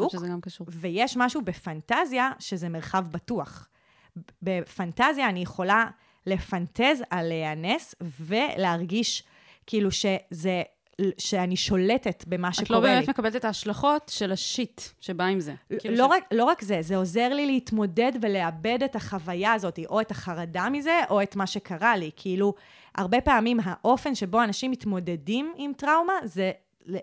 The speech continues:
Speaker 2: ל-, כאילו, לשחזר את זה, לשחק עם זה. למה אנשים חולמים, אה, כל הזמן על הטראומה שקרה,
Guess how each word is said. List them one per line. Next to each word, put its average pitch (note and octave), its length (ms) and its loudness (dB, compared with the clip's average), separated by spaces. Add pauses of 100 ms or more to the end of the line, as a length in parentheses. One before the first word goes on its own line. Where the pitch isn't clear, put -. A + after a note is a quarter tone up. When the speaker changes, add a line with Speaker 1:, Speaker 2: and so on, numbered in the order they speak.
(100)
Speaker 2:
ל-, F#3+ 300 0 (380)
כאילו, G3+ 200 -4
לשחזר G3 500 -2
את F#3 80 -6
זה, G3 100 -2 (200)
לשחק F#3 440 -6
עם A3 60 0
זה. G3 120 0
למה G#3+ 220 2
אנשים G#3+ 260 -2
חולמים, F#3 640 -2 (200)
אה, D#3+ 300 -4 (220)
כל G3 200 0
הזמן F#3+ 320 0 (440)
על F#3+ 200 0
הטראומה F#3+ 540 0
שקרה, F#3 340 -4